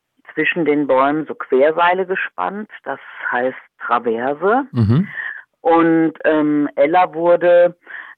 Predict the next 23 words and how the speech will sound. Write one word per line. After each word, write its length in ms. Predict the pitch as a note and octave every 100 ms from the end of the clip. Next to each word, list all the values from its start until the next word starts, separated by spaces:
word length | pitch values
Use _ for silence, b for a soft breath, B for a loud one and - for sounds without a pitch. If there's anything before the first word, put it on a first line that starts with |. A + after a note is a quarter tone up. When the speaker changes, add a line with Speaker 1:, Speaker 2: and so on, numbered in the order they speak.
| _ -
Speaker 1:
in, 840 | D3+ D3+ D3 D3 D3 C#3+ C#3 - -
ziemlich 260 | F#3+ F3+
am 120 | C#3+
Anfang, 480 | - D3 F3 - F3+
am 100 | C#3+
sechsundzwanzigsten 1000 | C#3 C#3 - - - C#3+ C#3+ D3 - D3+
November, 720 | C#3+ B2+ B2 C#3+ E3 F3 F#3 - B B B B
von 240 | - D3+
drei 600 | C3+ - A#2+ C3 D3+ D#3+
Beamten 720 | D#3+ - - C#3 D3 - E3 D3
des 120 | C#3+ - -
Sondereinsatzkommando 1400 | A#2+ C3+ D3 C#3 C3+ C#3+ C#3 C#3 - - C3 B2+ C3 C3
Köln 720 | - - C3 C#3+ E3 F3+ F#3+ - B B B B
und 460 | - D3+ D3+ D3 - -
Düsseldorf, 720 | D#3 F#3 A3 F#3+ F#3+ F#3 F#3 -
die 160 | E3 -
auch 220 | C#3 D#3 -
bereits 520 | C#3 B2 C3 D#3 -
schon 280 | - E3+ D#3+
im 180 | C#3
Hambacher 460 | C#3+ D#3 D3 - C3 - -
Forst 320 | D3 G3+ -
eingesetzt 720 | - E3 F3+ F3+ D#3+ E3+ -